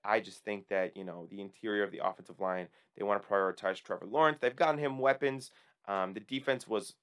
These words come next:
much better last year. Um, so they are going to, you know, try to just keep him upright. Next,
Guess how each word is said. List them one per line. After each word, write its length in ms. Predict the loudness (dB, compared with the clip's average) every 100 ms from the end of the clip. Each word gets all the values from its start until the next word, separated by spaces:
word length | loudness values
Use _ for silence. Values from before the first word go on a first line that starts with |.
| _
much 320 | 6 6 6
better 200 | 4 6
last 340 | 8 6 6 0
year. 280 | 2 2 0 -18 _ -4
Um, 340 | 2 4 2 -2
so 360 | -6 6 8 8
they 200 | 6 6
are 100 | 4
going 300 | 2 0 0 -6
to, 320 | -4 -2 -4 -6
you 100 | -10
know, 100 | -10
try 340 | -8 -2 -2
to 400 | -2 -6 -6 -6 -12 _
just 180 | -14 -14
keep 200 | -14 -14
him 140 | -12 -8
upright. 340 | -10 -8 -8 2
Next, 300 | 2 2